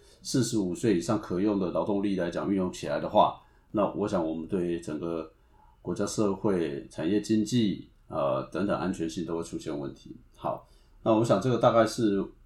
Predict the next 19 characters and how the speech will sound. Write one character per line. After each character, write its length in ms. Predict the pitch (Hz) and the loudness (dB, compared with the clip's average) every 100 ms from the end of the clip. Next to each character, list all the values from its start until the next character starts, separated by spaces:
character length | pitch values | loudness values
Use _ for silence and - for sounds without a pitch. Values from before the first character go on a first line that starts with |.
| - | -6
我 260 | 120 101 | 0 2
们 240 | 85 98 110 | 2 2 0
从 440 | 104 92 101 113 117 | 0 2 4 4 2
背 260 | 143 117 | 4 4
后 140 | 113 104 | 6 2
去 120 | 117 | 0
深 280 | - 107 104 | 2 2 2
究 180 | 104 | 0
的 300 | 82 73 73 - | 0 -4 -6 -6
原 260 | 85 82 | -6 -4
因 220 | 76 90 | -2 -2
啦。 260 | 92 73 - _ _ - | -2 -4 -8 _ _ 0
那 120 | 123 | 0
接 200 | 123 135 | 4 6
下 100 | 135 | 6
来 80 | 104 | 6
就 100 | 117 | 2
是 160 | 120 | -2
说， 380 | 113 - 113 123 | -2 0 0 -2